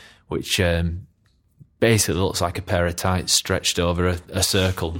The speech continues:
Stop all the, all the plosives, all the P's and the B's from, from hitting the microphone and, uh, you know, causing that kind of abrasive sound that people don't wanna listen to.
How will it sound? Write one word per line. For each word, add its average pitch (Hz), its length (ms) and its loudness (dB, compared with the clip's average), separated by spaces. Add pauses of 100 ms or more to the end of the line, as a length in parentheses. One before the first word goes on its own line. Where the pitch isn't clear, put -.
Stop - 340 0
all 95 160 4
the, 87 240 0 (720)
all 107 160 4
the 92 80 2
plosives, 104 680 4
all 92 140 2
the 92 60 0
P's 95 400 0
and 87 100 2
the 87 60 2
B's 90 360 -4
from, 80 360 -8
from 85 160 -6
hitting 95 260 0
the 87 60 0
microphone 85 640 -2
and, 80 160 -8
uh, - 240 -16
you 87 140 -6
know, 85 160 -2
causing 85 400 -2
that - 200 -6
kind 82 220 -2
of 82 120 -4 (380)
abrasive 90 640 -2
sound 82 300 -2
that - 120 -10
people 87 260 -4
don't 87 220 -2
wanna 85 240 0
listen 85 300 -2
to. 82 280 -6